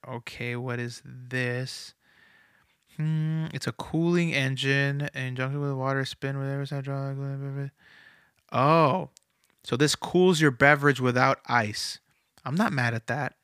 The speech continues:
You know, I, it's, it seems like a problem that didn't really need solving. Um, but you know what? A lot of stuff that comes out, you know, I, I, I didn't think I have a problem, but they give me a problem to have. So I guess whatever, I'll,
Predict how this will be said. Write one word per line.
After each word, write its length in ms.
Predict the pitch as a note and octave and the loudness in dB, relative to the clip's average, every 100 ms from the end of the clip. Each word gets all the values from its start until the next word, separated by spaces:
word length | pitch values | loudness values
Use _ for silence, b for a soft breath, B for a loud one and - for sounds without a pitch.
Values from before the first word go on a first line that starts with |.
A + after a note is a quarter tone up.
| _ _ _ _ _ b b b b _ - | _ _ _ _ _ b b b b _ -8
You 100 | A#2+ | -2
know, 160 | A#2 | 0
I, 180 | B2+ G#2 | 2 0
it's, 300 | - B2+ - - | 0 -2 -4 -4
it 160 | B2+ B2 | -2 -2
seems 240 | - C#3 | -2 2
like 140 | D3+ C#3 | 2 2
a 40 | |
problem 380 | - C3 C3 C#3 | 2 4 4 0
that 160 | B2 | -2
didn't 200 | - B2+ | 0 -2
really 200 | B2 B2+ | -2 -2
need 240 | C3 B2+ A#2+ | -2 -4 -4
solving. 600 | - A#2+ B2 C#3 F3 F#3 | -4 -2 -2 0 0 0
Um, 340 | D#3 C3 B2 B2 b b b b | -2 -4 -6 -12 b b b b
but 120 | - D3 | 2 6
you 80 | |
know 100 | D#3+ | 8
what? 200 | D#3 F3 | 8 8
A 60 | D#3+ | 8
lot 220 | C#3 D3 | 6 4
of 80 | C#3+ | 2
stuff 460 | - D3+ D3 - - | 4 4 4 -2 -8
that 380 | D2+ C#3+ C#3 - | -2 0 0 2
comes 200 | C#3+ C#3 | 4 8
out, 280 | D3 D3 - - | 8 6 0 -10
you 100 | C3+ | -4
know, 160 | B2+ B2+ | -2 0
I, 120 | C3 - | 0 2
I, 180 | B2 - | 0 2
I 120 | B2 | 0
didn't 160 | C3 C3 | 0 -2
think 160 | D3 | 2
I 60 | D#3 | 4
have 140 | C#3+ | 4
a 60 | C3 | 2
problem, 380 | - B2 B2 B2+ | 2 0 0 -2
but 160 | B2 | -4
they 120 | - B2 | -4 -4
give 260 | B2+ B2 | -2 -4
me 260 | C3 A#2+ A#2 _ _ _ _ | -4 -6 -8 _ _ _ _
a 60 | A2+ | -4
problem 380 | - A#2+ A#2 A#2 | 0 0 0 -2
to 80 | |
have. 240 | A#2 A#2 A2+ | 0 0 0
So 80 | A#2+ | -4
I 120 | C#3+ | -4
guess 220 | F3 E3 | -6 -10
whatever, 360 | F3 D3+ C3+ C3+ | -10 -10 -10 -10
I'll, 160 | C3+ | -10